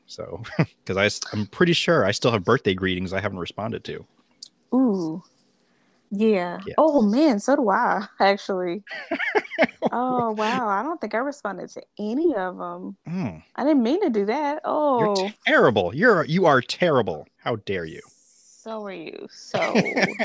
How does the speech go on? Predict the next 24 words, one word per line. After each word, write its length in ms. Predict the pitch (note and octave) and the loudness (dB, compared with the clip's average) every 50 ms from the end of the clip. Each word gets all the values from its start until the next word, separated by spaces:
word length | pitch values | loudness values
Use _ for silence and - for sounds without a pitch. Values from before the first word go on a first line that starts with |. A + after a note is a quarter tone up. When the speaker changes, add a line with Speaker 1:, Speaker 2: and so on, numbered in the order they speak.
| F#3+ - - - G3+ | -2 -4 -4 -6 -6
Speaker 1:
<laughs> 1000 | E3+ - - - - D#3+ - - - - _ _ _ _ _ _ _ _ _ - | -6 -6 -8 -10 -14 -14 -14 -14 -18 -20 _ _ _ _ _ _ _ _ _ -14
Speaker 2:
yeah. 800 | - - - - - - - - - - - - - - G3+ G3+ - - _ | -12 -12 -10 -10 -12 -12 -12 -10 -10 -10 -10 -8 -8 -8 -8 -8 -8 -12 _
So, 300 | - - C#4 C#4 A#3 - | 0 4 4 4 4 2
Speaker 1:
Yeah. 180 | G#3+ F#3+ - | 0 0 4
Speaker 2:
so, 100 | - D4 | 4 4
yeah, 260 | D4 B3+ C#4+ D#4 D4+ C#4 | 6 6 4 4 4 4
next 380 | B3+ B3 C4 C#4 - - - | 4 2 2 0 -4 -6 -6
year 380 | A3 G3+ G3+ G3+ G3+ G3 G3 F#3+ | -4 -2 -2 -2 -2 -2 -2 -4
or 40 | F#3+ | -4
this 260 | G3+ G#3+ A#3+ - - | -6 -8 -10 -8 -8
year, 120 | F3 F3 | -8 -8
I 40 | F3 | -8
guess, 260 | G3 A#3 F#3 F#3 F#3 _ _ _ | -8 -8 -8 -8 -8 _ _ _
nobody's 480 | G#3+ G3 G3 G3+ G#3+ G#3+ A#3 A#3+ A#3 - | -6 -4 -2 0 0 0 -2 -4 -6 -8
gonna 220 | C4+ C4 B3+ B3+ | -8 -8 -6 -4
leave 180 | B3+ B3+ B3+ B3 | -4 -4 -4 -4
me 140 | B3+ B3+ | -4 -2
messages 540 | B3+ B3+ C4+ C4+ C4 D4 C4+ B3+ C4+ C4 B3 | -2 0 0 0 0 0 0 0 -2 -2 -4
on 140 | B3+ B3+ C4 | -4 -4 -4
my 100 | C4 B3+ | -4 -4
wall 340 | C4 C4+ D4 E4 D#4+ B3+ A#3+ | -2 -2 -2 -2 -2 -4 -4
'cause 160 | B3 - A#3 A3+ | -6 -8 -8 -6
they'll 160 | A3+ A3+ A3+ | -6 -6 -6
remember 600 | A3+ A3+ A3+ A3+ A#3 A#3+ A#3 A#3 A#3 A#3 B3 A#3+ | -6 -8 -8 -8 -8 -8 -6 -6 -6 -6 -6 -10